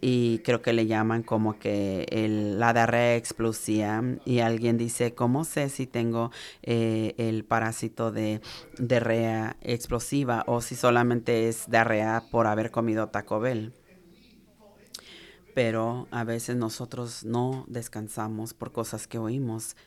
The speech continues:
La gente hace reglas y nosotros las seguimos. El cristiano que es sabio em,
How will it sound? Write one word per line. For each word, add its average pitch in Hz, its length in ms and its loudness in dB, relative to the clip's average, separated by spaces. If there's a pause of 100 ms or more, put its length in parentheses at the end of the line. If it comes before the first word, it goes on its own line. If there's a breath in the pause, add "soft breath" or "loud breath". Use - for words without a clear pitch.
La 123 120 -4
gente 117 520 -4 (260 loud breath)
hace 117 540 0
reglas 120 680 -6 (720 loud breath)
y 120 160 0
nosotros 113 480 -2
las 107 160 -2
seguimos. 107 760 -6 (2000 soft breath)
El 120 500 0
cristiano 120 1200 0 (140)
que 113 320 0
es 110 80 -6
sabio 107 840 -2 (640 loud breath)
em, 110 640 -2